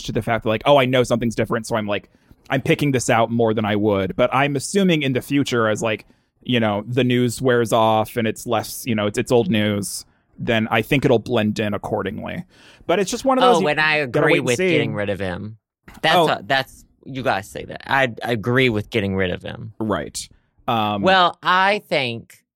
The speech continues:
Speaker 2: that they should
Speaker 1: Have casted
Speaker 2: cancel
Speaker 1: you.
Speaker 2: all s-, well, that, first of all, yes, casted me.
Speaker 1: <laughs>
Speaker 2: But second of all,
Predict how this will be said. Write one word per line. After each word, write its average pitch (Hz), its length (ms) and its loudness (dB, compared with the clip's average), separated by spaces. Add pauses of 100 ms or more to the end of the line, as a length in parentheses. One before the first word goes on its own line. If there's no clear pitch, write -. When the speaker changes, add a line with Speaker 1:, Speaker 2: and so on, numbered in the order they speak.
(300)
Speaker 2:
that 120 320 0
they 127 200 2
should 117 640 0 (140)
Speaker 1:
Have 143 140 0
casted 147 380 0
Speaker 2:
cancel 113 120 -2
Speaker 1:
you. 190 100 4
Speaker 2:
all 160 300 4
s-, - 140 -20 (420)
well, 175 440 2
that, 233 300 0 (320)
first 233 320 -4
of 117 80 -4
all, 107 120 2
yes, 95 560 -6
casted 117 460 0
me. 95 220 -6 (220)
Speaker 1:
<laughs> - 200 -10
Speaker 2:
But 170 140 2
second 233 340 0
of 131 100 -2
all, 113 300 2